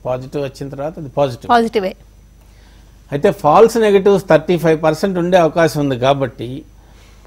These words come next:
Speaker 1: మళ్ళీ నెగిటివ్ వచ్చినా సరే మనకి సిటీ స్కాన్ చేస్తాం ముందు.
Speaker 2: Hmm.
Speaker 1: పేషెంట్ వచ్చిన వెంటనే సిటీ స్కాన్ చేస్తే సిటీ స్కాన్‌లో ఈ కరోనా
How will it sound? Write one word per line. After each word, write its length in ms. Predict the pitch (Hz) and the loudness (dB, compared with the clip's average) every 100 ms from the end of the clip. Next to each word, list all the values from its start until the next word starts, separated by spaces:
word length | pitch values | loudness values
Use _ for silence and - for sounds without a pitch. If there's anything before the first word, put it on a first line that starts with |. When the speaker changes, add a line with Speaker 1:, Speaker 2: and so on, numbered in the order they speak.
| - - - - - - - - - | -20 -20 -20 -20 -20 -20 -20 -20 -12
Speaker 1:
మళ్ళీ 340 | 135 165 208 151 | -2 0 2 4
నెగిటివ్ 420 | 156 180 202 220 | 4 4 8 8
వచ్చినా 340 | 185 202 196 | 6 2 2
సరే 380 | 165 139 143 196 | 2 2 0 -2
మనకి 300 | 175 156 147 | -2 -4 -4
సిటీ 360 | 143 170 170 190 | -2 -2 0 0
స్కాన్ 380 | - 170 165 170 151 | 0 0 0 2 4
చేస్తాం 460 | 143 - 139 131 | 2 0 -4 -4
ముందు. 300 | 127 127 117 - - _ _ _ - - _ 262 | -4 -6 -8 -16 -20 _ _ _ -20 -20 _ -10
Speaker 2:
Hmm. 100 | 220 165 - - - - | -10 -10 -18 -20 -14 -4
Speaker 1:
పేషెంట్ 380 | 147 143 151 135 | -2 0 -2 -4
వచ్చిన 260 | 127 143 | -6 -8
వెంటనే 340 | 139 135 156 202 | -6 -6 -8 -8
సిటీ 340 | - 139 147 | -6 -4 -6
స్కాన్ 340 | - 135 127 | -4 -6 -6
చేస్తే 380 | 127 127 - 190 - - - - | -8 -10 -10 -16 -16 -20 -20 -6
సిటీ 360 | 190 202 202 | -2 2 2
స్కాన్‌లో 760 | - - 151 147 147 180 214 165 | 0 0 0 0 0 0 0 -2
ఈ 120 | 143 | -2
కరోనా 640 | - 147 156 160 156 147 | 0 2 2 0 -2 -6